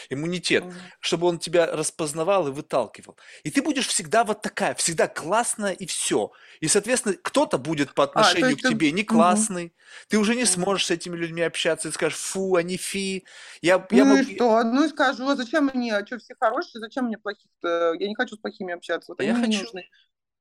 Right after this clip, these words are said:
Speaker 2: А зачем они тебе нужны?
Speaker 1: Ну, потому что они тоже люди. Я тоже
Speaker 2: А
Speaker 1: плохой.
Speaker 2: зачем они? Ну, они ж тебе плохо делают.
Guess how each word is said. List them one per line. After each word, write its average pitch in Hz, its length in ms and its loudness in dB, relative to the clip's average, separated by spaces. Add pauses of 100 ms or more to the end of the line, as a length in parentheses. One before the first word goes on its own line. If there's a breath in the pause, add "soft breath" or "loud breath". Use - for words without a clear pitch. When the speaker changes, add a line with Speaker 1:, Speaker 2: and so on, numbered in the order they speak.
(120)
Speaker 2:
А 220 120 0
зачем 233 300 -2
они 208 140 0
тебе 208 120 -6
нужны? 190 320 -10 (440)
Speaker 1:
Ну, 123 80 -18
потому 170 220 -8
что - 160 -4
они 202 100 -6
тоже 247 240 -10
люди. 254 380 -8 (540)
Я 185 120 2
тоже 285 280 2
Speaker 2:
А 190 100 4
Speaker 1:
плохой. - 0 -
Speaker 2:
зачем 294 380 4
они? 277 300 4 (280 loud breath)
Ну, 254 140 4
они 311 260 2
ж - 60 -8
тебе 233 240 -6
плохо 294 320 0
делают. 208 460 -2